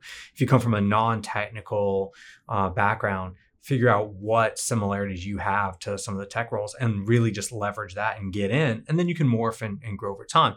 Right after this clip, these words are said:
But if somebody's starting net new, or they say, you know, "I just, I just wanna get into, to deep tech," whatever that might be, I think everybody in technology, doesn't matter if you're in cybersecurity or you're in engineering,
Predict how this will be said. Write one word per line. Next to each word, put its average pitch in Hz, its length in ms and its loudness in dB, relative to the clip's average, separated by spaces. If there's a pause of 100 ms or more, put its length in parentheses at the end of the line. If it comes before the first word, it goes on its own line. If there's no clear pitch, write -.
(360)
But 190 80 0
if 185 60 -4
somebody's 226 260 6
starting 147 380 6
net 117 200 2
new, 107 240 -2
or 107 120 -6
they 107 140 -8
say, 107 380 -6
you 131 120 -8
know, 120 160 -6
"I 139 40 -2
just, 131 240 -4
I 123 60 -4
just - 180 -8
wanna 139 160 2
get 123 160 2
into, 110 460 -2
to - 180 -12 (280)
deep 180 240 0
tech," 107 280 0
whatever 104 200 -4
that 104 120 -4
might 104 220 -8
be, 127 240 -2 (1160)
I 139 140 6
think 135 220 4
everybody 135 480 4
in 117 100 2
technology, 104 560 -4
doesn't 110 240 -4
matter 107 180 -2
if - 140 -12
you're 107 100 -6
in 101 60 -12
cybersecurity 127 800 -2
or 104 60 -8
you're 101 160 -8
in 110 180 -8
engineering, 101 720 -8